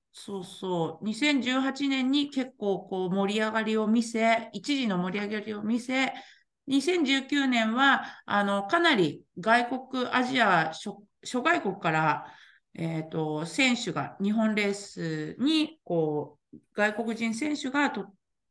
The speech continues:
結構出る。そしてまたは、日本から外国に、外国のレースに、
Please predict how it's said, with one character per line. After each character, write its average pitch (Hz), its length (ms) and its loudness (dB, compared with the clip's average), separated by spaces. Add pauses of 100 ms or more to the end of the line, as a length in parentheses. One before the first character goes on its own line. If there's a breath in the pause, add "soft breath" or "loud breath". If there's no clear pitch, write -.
(300)
結 220 160 -4
構 151 480 -2 (340 loud breath)
出 185 200 4
る。 180 200 2
そ 294 140 -2
し 285 40 -2
て 294 80 2
ま 262 160 4
た 302 240 0
は、 285 460 4 (220)
日 285 160 4
本 427 260 -2
か 359 120 2
ら 415 360 2 (600 soft breath)
外 208 220 0
国 214 360 -2
に、 285 440 2
外 202 280 -2
国 202 100 -2
の 196 100 0
レ 185 160 0
ー 170 40 0
ス 175 160 -6
に、 202 420 0